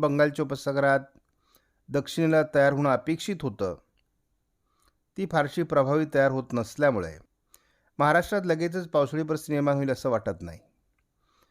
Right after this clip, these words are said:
कमी दाब उत्तर भारतामध्ये येत राहणार आहेत. थोडंफार पावसाळी वातावरण उत्तर भारतात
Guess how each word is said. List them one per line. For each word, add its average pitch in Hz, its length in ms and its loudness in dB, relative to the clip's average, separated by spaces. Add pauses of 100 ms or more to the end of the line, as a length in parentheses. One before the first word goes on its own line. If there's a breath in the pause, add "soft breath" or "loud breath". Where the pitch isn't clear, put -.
(340)
कमी 139 180 0
दाब 160 320 4
उत्तर 143 300 -4
भारतामध्ये 143 600 -2
येत 143 160 -4
राहणार 143 280 0
आहेत. 156 120 -4 (2000)
थोडंफार 156 420 2
पावसाळी 143 420 0
वातावरण 143 340 -2
उत्तर 143 240 -4
भारतात 139 540 -2